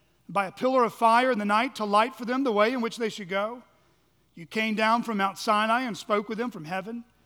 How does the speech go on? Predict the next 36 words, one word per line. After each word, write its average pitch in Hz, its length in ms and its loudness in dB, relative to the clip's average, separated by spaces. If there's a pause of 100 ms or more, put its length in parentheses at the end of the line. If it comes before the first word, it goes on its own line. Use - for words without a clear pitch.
(260)
and 156 140 -16
gave 190 160 -2
them 190 180 -6
right 220 320 4
rules 226 380 -2
and 170 120 -8
true 262 300 -2
laws 226 400 2
and 180 100 -10
good 220 200 -6
statutes 240 580 -2
and 180 80 -14
commandments, 214 540 -6 (420)
and 269 140 4
you 269 80 6
made 277 180 4
known 269 240 0
to 269 80 -4
them 226 180 -2
your 226 140 -4
holy 247 320 -2
Sabbath. 262 460 -6 (760)
And 240 160 2
you 240 120 0
commanded 254 540 -2
them 277 180 -2
commandments 233 840 -6 (500)
and 175 120 -14
statutes 214 800 -4 (420)
and 196 100 -8
a 196 40 0
law 208 320 2
by 196 120 2
Moses 196 440 -2
your 185 80 -12
servant. 190 540 -8